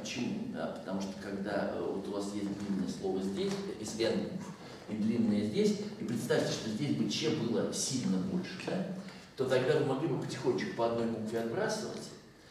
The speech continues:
И когда вы отбрасываете, то разница между буквами Ч здесь и здесь, она каждый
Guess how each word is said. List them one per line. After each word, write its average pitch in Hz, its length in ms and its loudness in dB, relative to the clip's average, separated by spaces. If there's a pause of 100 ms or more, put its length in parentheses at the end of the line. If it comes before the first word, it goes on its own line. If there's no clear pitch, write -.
(360)
И 131 200 4
когда 135 320 4
вы 135 120 6
отбрасываете, 131 960 2 (100)
то - 160 0
разница - 680 2
между 113 220 -2
буквами 107 520 0
Ч 104 280 0
здесь - 440 -2
и - 40 -8
здесь, - 480 -2 (480)
она 151 320 2
каждый 160 400 2